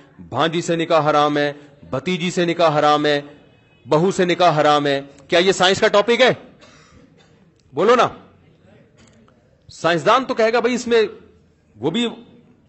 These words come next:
یعنی کوئی، کوئی فرق نہیں ہے اس میں۔ تو سائنس یہاں اندھی ہو جاتی ہے آ کے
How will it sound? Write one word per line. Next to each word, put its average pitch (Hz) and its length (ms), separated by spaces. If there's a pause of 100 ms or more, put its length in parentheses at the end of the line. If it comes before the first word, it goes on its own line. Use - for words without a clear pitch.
(460)
یعنی 185 180
کوئی، 226 200
کوئی 220 200
فرق 202 240
نہیں 269 200
ہے 196 40
اس - 160
میں۔ 78 120 (1120)
تو 214 80
سائنس 220 400
یہاں 208 220
اندھی 220 260
ہو 208 100
جاتی 170 320
ہے 135 40
آ 113 80
کے 92 180